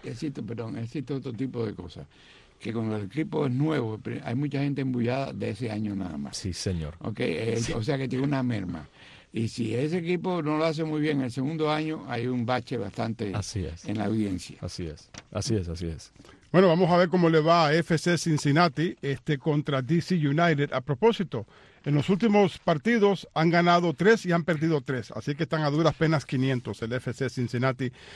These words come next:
Speaker 3: contra el D C United. Y para que ustedes sepan, el D C United, ahí milita Wayne Rooney, la ex estrella de la Liga Británica y de la selección nacional de Inglaterra.
Speaker 2: Vale la pena verlo.
Speaker 3: Sí.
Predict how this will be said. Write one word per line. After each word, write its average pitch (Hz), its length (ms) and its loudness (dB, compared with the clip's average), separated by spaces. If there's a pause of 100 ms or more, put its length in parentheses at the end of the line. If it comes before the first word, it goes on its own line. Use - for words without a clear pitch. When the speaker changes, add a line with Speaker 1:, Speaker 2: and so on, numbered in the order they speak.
(120)
Speaker 3:
contra 214 320 6
el 156 80 2
D 202 140 2
C 226 140 0
United. 175 580 4
Y 147 100 -4
para 139 240 -2
que 135 120 -8
ustedes 208 280 2
sepan, 147 380 0
el 117 100 -6
D 170 140 -2
C 202 180 0
United, 185 400 4
ahí 135 220 0
milita 170 420 4
Wayne 156 420 4
Rooney, 147 360 2 (440)
la 135 220 2
ex - 140 -2
estrella 175 480 2
de 143 100 4
la 127 80 2
Liga 160 300 4
Británica 135 640 2
y - 20 2
de 123 140 2
la 120 100 2
selección 127 500 0
nacional 139 480 2
de 117 240 -2
Inglaterra. 120 520 0 (100)
Speaker 2:
Vale 127 240 2
la 120 80 0
pena 123 260 0
verlo. 110 640 0
Speaker 3:
Sí. 113 120 -4